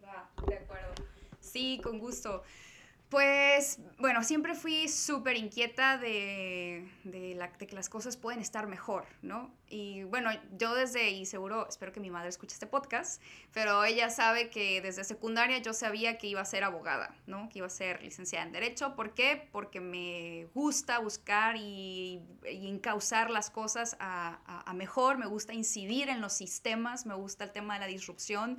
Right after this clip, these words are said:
y cuestionar, pero cuestionar para proponer siempre algo nuevo, ¿no? O algo diferente,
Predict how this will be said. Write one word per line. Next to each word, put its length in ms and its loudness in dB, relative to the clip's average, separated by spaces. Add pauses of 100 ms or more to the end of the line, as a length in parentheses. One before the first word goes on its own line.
(480)
y 400 -4
cuestionar, 640 0 (300)
pero 240 2
cuestionar 840 2
para 280 0
proponer 480 2
siempre 300 0
algo 220 0
nuevo, 340 -6
¿no? 300 -8
O 100 -6
algo 180 -2
diferente, 680 -8